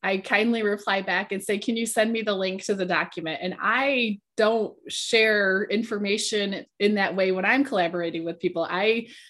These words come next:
send them the live document. And, um,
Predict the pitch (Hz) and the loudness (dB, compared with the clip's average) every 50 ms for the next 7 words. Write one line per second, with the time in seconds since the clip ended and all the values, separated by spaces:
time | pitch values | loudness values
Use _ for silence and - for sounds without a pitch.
0 | _ - - - - 214 233 247 240 247 240 240 226 214 202 202 190 196 202 196 | _ -12 -2 2 4 6 6 6 6 4 2 2 0 0 0 0 0 0 0 -2
1 | 208 190 185 190 - - 185 175 170 165 165 - - - 190 190 185 180 185 185 | -2 -2 -2 -2 -4 -8 -8 -6 -6 -6 -8 -8 -8 -6 -2 -2 0 0 0 -2
2 | 180 - 185 190 185 180 180 190 | -2 -2 0 2 2 2 2 0